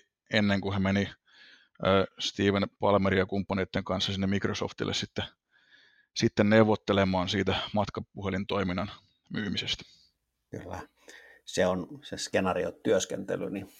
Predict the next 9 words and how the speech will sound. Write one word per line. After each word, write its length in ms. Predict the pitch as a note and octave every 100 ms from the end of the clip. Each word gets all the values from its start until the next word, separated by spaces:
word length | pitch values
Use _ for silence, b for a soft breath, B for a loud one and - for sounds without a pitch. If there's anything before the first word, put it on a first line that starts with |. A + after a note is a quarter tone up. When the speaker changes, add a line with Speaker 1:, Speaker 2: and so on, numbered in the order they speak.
| -
Speaker 2:
Siilasmaan 580 | - - - - G2+ -
kirja 320 | G2 - D#2
oli 140 | - -
kyllä, 280 | - - - _ _ _ B B B B B
kun 120 | -
luin 240 | C3 C3 F#2
sen, 180 | F#2+ F2
niin 160 | F2+
kolahti 460 | F2+ D#2+ D#2+ -